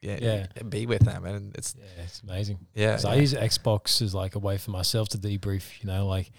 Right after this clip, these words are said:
Speaker 2: probably, like, I don't know, I don't play heaps. I used to play Hectic when I was younger.
Speaker 1: <laughs> Oh,
Speaker 2: But
Speaker 1: didn't we all, mate?
Speaker 2: yeah,
Speaker 1: <laughs>
Speaker 2: I logged on to, um, Modern Warfare three.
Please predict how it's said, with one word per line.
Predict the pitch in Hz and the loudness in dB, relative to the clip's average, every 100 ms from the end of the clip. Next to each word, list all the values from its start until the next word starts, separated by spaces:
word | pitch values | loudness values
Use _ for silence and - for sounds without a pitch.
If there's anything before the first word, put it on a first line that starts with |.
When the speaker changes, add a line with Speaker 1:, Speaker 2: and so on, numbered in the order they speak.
| - _ _ _ | -20 _ _ _
Speaker 2:
probably, | - 107 | 4 6
like, | 92 - - - - - - - - - - _ _ - | 6 0 -12 -18 -20 -14 -14 -14 -20 -20 -20 _ _ -2
I | |
don't | 120 113 | 2 2
know, | 104 | 2
I | |
don't | 120 131 | 2 2
play | 107 95 | 2 -2
heaps. | 107 101 - | -2 -2 -2
I | 101 | 0
used | 113 | 2
to | - | 2
play | 104 98 | 0 -2
Hectic | 90 101 98 101 | -2 -4 -4 -6
when | 101 | -4
I | 95 | -2
was | 92 | -2
younger. | 107 101 95 | -2 0 -2
Speaker 1:
<laughs> | 90 - | 0 4
Oh, | 180 135 | 4 6
Speaker 2:
But | 139 | 6
Speaker 1:
didn't | 113 | 6
we | 104 | 6
all, | 104 101 | 6 6
mate? | 101 | 4
Speaker 2:
yeah, | 127 - 226 151 165 139 151 | 8 12 12 12 12 10 6
Speaker 1:
<laughs> | - | 8
Speaker 2:
I | 127 | 8
logged | 135 139 139 | 10 10 10
on | 135 131 | 8 6
to, | 117 120 | 6 4
um, | 110 107 101 95 95 | 6 4 4 0 2
Modern | 113 107 | 4 4
Warfare | 107 104 - 101 | 4 4 4 0
three. | 92 - 113 120 95 | 0 0 4 4 2